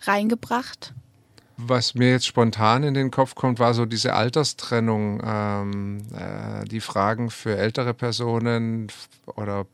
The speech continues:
Speaker 2: Personen mittleren Alters, Personen, jüngere Personen oder vielleicht sogar auch Kinder,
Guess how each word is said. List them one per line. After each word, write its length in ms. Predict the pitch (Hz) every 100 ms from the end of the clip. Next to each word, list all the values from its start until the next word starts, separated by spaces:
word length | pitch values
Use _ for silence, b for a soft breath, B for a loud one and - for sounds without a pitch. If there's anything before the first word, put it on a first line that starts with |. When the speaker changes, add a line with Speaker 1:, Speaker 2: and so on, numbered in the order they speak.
| _
Speaker 2:
Personen 380 | 107 104 113 113
mittleren 480 | 117 - 123 110 110
Alters, 640 | 101 107 110 117 107 -
Personen, 840 | - 104 104 110 107 107 101 104 107
jüngere 420 | 101 127 127 120
Personen 640 | - 113 107 117 117 110
oder 220 | 107 101
vielleicht 400 | 101 107 98 104
sogar 460 | - 110 101 98 98
auch 360 | 95 98 - - 107
Kinder, 540 | - 120 131 131 127